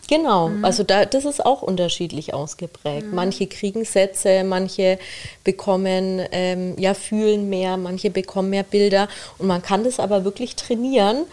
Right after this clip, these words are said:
Speaker 2: Mhm.
Speaker 1: weil umso mehr man das einfach übt oder trainiert, umso mehr entwickeln sich die ganzen Hellsinne.
Speaker 2: Ja.
Speaker 1: Und deswegen glaube ich auch, dass das je-, jeder lernen kann,
Speaker 2: Und
Speaker 1: aber
Speaker 2: das
Speaker 1: es
Speaker 2: eben auch zu unterscheiden lernen von, was sind meine menschlichen Gedanken?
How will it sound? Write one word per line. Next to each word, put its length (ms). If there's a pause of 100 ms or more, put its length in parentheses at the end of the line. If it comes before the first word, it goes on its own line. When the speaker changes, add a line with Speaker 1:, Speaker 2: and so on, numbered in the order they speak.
(140)
Speaker 2:
Mhm. 380
Speaker 1:
weil 180
umso 320
mehr 260
man 220
das 140
einfach 400 (100)
übt 400
oder 180
trainiert, 720
umso 300
mehr 460
entwickeln 440
sich 220
die 100
ganzen 380
Hellsinne. 640 (220)
Speaker 2:
Ja. 280 (340)
Speaker 1:
Und 160
deswegen 600 (320)
glaube 300
ich 100
auch, 160
dass 220
das 180
je-, 180 (120)
jeder 320
lernen 440
kann, 260
Speaker 2:
Und 100
Speaker 1:
aber 100
Speaker 2:
das 200
Speaker 1:
es 60
Speaker 2:
eben 140
auch 120
zu 180
unterscheiden 640
lernen 400
von, 360
was 180
sind 140
meine 380
menschlichen 560
Gedanken? 600